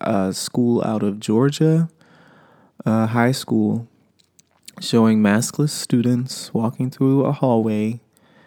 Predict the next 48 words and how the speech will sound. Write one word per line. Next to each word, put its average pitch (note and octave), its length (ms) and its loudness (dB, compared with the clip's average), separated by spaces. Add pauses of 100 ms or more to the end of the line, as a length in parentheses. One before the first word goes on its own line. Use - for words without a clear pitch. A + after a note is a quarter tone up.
(360)
you A#2+ 140 -2
know, A2 100 0
a G#2+ 40 0
pretty B2 240 0
tight B2+ 280 0
hallway. G#2+ 640 0 (380)
And G#2 380 0
you B3+ 160 0
remember C#3+ 320 4
high G#2 220 2
school, A#2 400 -2
like, A#2 420 -2
everyone, D3 760 0
you E3+ 80 -2
know, A#2 220 2
between C3+ 300 -2
classes C3+ 460 -2
and B2+ 120 -2
that B2+ 140 -4
kind C3 160 -2
of C3 100 -4
thing, C3 180 -2
everyone's D3+ 420 0
on D3 100 0
each C#3+ 160 -4
other's C#3 220 0
back. A#2 360 0
There's A#2 220 -6
no, D#3+ 280 -2 (140)
there's G3 260 -2
no G#3+ 200 0 (140)
distance, - 800 -4 (800)
you D#3 120 -2
know. B2+ 300 -2 (600)
And D3 120 2
at E3 180 2
that F3 160 4
time, A3 340 2
there F#3+ 120 4
was G3+ 160 0
no A3+ 120 2
need. F#3 520 0 (340)
You E3+ 140 -2
know, B2 200 -2
it C#3 40 -2
was, D3 360 -6
it A2 60 -4
was, D3 480 -6